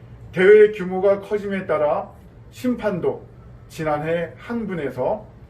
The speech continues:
올해에는 두 분이 수고해 주시게 되었습니다.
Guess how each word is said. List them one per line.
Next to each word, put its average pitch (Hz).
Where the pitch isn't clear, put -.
올해에는 156
두 180
분이 190
수고해 180
주시게 156
되었습니다. 135